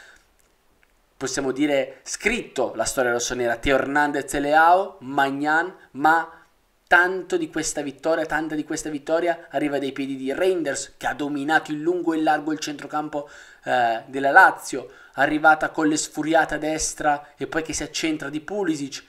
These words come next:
l'imprevedibilità, la capacità di essere sempre al momento giusto, al posto giusto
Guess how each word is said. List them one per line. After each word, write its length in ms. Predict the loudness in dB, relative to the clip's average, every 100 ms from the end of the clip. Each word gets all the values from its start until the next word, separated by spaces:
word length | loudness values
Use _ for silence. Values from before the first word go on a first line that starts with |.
| -10
l'imprevedibilità, 920 | -8 -6 -2 -2 -2 -6 -8 4 4
la 140 | 4
capacità 480 | 2 0 0 0 0
di 60 | 0
essere 280 | 0 -4
sempre 480 | -4 -6 -8 -4 2
al 100 | 4
momento 380 | 4 -2 -2 -4
giusto, 300 | -6 -4 -4
al 100 | -2
posto 320 | -4 -6 -10
giusto 480 | -8 -6 -6 -10 -12